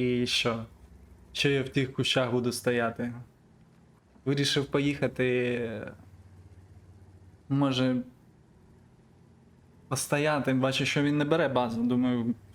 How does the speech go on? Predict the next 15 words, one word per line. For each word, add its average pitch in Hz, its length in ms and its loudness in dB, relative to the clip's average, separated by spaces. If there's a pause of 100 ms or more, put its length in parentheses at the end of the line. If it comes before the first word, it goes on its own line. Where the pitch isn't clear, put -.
(200)
стану 131 240 0
в 120 60 -6
кущі, 135 400 0
тут 127 260 -4
постою, 131 420 0
може, 127 400 2 (220)
він 135 80 0
їде. 143 380 0 (2250)
Подивився, 139 680 0
подивився, 135 760 0
бачу, 131 340 0
що 131 200 0
він 131 220 2
не 127 80 2
їде. 120 340 0